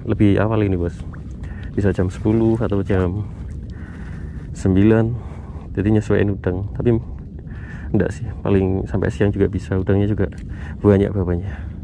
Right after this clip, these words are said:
Ya, dimakan lagi, dimakan lagi. Di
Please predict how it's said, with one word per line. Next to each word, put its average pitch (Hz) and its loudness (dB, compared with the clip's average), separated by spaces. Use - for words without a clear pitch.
Ya, 110 2
dimakan 101 2
lagi, 98 -2
dimakan 104 2
lagi. 117 4
Di 120 2